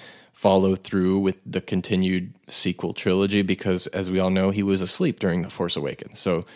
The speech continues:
it can't be true <laughs> from that perspective anymore, but it is a very interesting idea, and it shows how Lucas was trying to implement these old mythology stories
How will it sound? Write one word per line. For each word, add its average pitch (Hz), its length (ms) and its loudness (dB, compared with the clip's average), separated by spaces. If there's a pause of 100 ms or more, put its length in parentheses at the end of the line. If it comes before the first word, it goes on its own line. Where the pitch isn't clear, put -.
(440)
it 98 180 -2
can't 113 260 -2
be 98 100 0
true 92 440 0
<laughs> 107 260 2
from 98 220 2
that 92 220 0 (480)
perspective 107 640 0
anymore, 95 380 2
but 87 180 -4 (320)
it 107 140 4
is 117 100 4
a 110 80 4
very 98 240 4
interesting 92 500 -2
idea, 82 460 -2
and 101 160 -4
it 87 100 -4
shows 101 460 2
how 117 360 0
Lucas 95 460 0
was 90 160 -2
trying 110 360 0
to 90 280 0 (540)
implement 92 680 2 (440)
these 101 260 -2
old 117 480 0
mythology 104 1080 0 (260)
stories 101 800 0